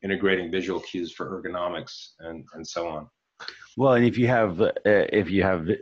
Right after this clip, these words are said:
Speaker 2: uh, human factor studies and you have, um, results from that, then it's probably easier, to your point earlier about having a, a leader within a business you know, stick their neck out and to help push design forward because now they've got,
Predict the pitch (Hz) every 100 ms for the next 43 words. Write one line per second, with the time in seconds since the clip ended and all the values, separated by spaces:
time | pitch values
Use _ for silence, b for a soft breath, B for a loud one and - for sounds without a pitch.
0 | - 82 78 78 76 - - - 120 87
1 | 117 107 - 92 - 80 80 78 82 85
2 | 76 _ - 82 78 78 78 - 92 92
3 | 95 - - 80 80 80 - B B -
4 | 98 87 - 104 92 92 120 98 92 85
5 | 76 - 98 - 101 87 107 139 120 92
6 | 90 85 - 92 92 85 - - 104 92
7 | 90 85 - 65 90 101 107 101 87 82
8 | 87 85 85 76 90 82 82 78 - _
9 | _ _ - 92 80 - 110 101 90 95
10 | 85 90 82 78 - 82 85 82 80 73
11 | 95 87 - 98 - 92 82 80 - -
12 | 143 98 87 82 - 82 95 87 82 80
13 | 85 78